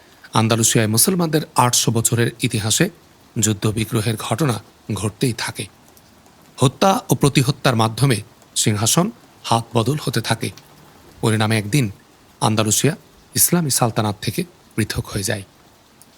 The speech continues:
আলহামদুলিল্লাহি রব্বিল আলামিন। দীর্ঘ এই উপন্যাসটি এখানেই শেষ হলো। আমি আশা করছি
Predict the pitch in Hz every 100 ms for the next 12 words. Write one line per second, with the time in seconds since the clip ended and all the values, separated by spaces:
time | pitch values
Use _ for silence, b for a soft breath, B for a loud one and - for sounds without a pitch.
0 | - 110 131 123 113 110 107 113 104 110
1 | 104 123 262 - _ _ - - _ 113
2 | 120 180 185 190 - 160 127 139 135 135
3 | - 135 - - 123 107 104 - 110 -
4 | - - - _ - - _ - - 143
5 | 135 - 170 175 -